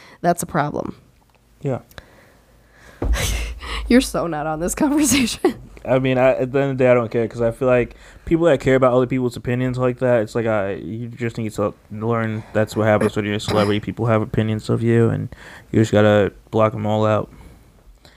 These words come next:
Speaker 2: She's like, she's one of these people that, like, she want, again, she's trying to be a people pleaser, and it's like, dog, stop it.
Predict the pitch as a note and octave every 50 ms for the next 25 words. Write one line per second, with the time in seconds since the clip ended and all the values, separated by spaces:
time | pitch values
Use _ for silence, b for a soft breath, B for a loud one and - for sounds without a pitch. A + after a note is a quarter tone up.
0 | b b - - B2+ B2 A#2+ C3 B2+ A#2+ A2 - - - C3 B2+ C#3 C3 B2+ A#2+
1 | A2 - C3+ B2 A#2+ A2+ A2+ G#2 F#2+ A2 A2 G#2+ G#2 - _ b b b b b
2 | b b - C3 C3 C3 B2+ - B2 C3 A2+ C3+ D#3 B2 G2 G#2 - - C3 A#2
3 | - - - - C#3 C3 B2+ A#2+ B2+ A#2+ A2+ A2+ - - C#3+ C#3+ C3+ A#2+ A2 -
4 | _ _ - - - A#2 A2+ A2 - A#2 A2+ A2 A2 A2 G#2+ - - A#2 A2+ A2+
5 | A2 - - - C3 C3+ A#2+ G#2+ G#2 F#2+ F#2 - - - - _ - - C#3 B2+
6 | B2+ A2+ A#2 G#2+ F#2+ -